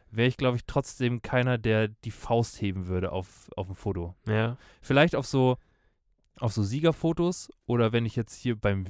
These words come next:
Speaker 1: Wiegen bin und so, dann schon, aber, äh, davor nicht. Also nicht so im Privaten.
Speaker 2: Ihr müsst euch auch gerade vorstellen, mein Bruder hat ungefähr seit drei Minuten, seitdem er diese Story erzählt,
Speaker 1: Hab ich die Faust
Speaker 2: hast du die
Speaker 1: oben.
Speaker 2: ganze Zeit die Faust oben.
Speaker 1: <laughs>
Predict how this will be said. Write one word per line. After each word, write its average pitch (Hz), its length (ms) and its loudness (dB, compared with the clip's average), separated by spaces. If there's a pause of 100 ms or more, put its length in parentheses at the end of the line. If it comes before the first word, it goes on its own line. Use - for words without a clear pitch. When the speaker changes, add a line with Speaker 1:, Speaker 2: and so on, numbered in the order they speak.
Speaker 1:
Wiegen 123 320 -4
bin 123 320 2
und 113 200 -4
so, 120 360 2 (560)
dann 123 160 2
schon, 139 360 0 (420)
aber, 110 800 4
äh, 107 200 0
davor 107 300 0
nicht. 90 340 -6
Also 101 160 -2
nicht 127 180 2
so 123 80 2
im 110 100 0
Privaten. 92 640 -2 (280)
Speaker 2:
Ihr 120 80 -6
müsst 131 200 -4
euch 139 120 2
auch 123 140 2
gerade 131 200 2
vorstellen, 131 580 -2
mein 123 260 -4
Bruder 139 280 2
hat 135 160 0
ungefähr 127 360 0
seit 123 200 4 (380)
drei 131 240 4
Minuten, 143 380 2
seitdem 123 280 0
er 131 80 2
diese 123 140 0
Story 135 300 2
erzählt, 120 380 0
Speaker 1:
Hab 127 60 4
ich 120 80 0
die 135 80 0
Faust 143 320 8
Speaker 2:
hast 135 60 -2
du - 60 0
die 131 60 8
Speaker 1:
oben. 120 100 4
Speaker 2:
ganze 139 240 6
Zeit 131 80 2
die 131 40 0
Faust 131 380 2
oben. 117 360 2
Speaker 1:
<laughs> 131 40 8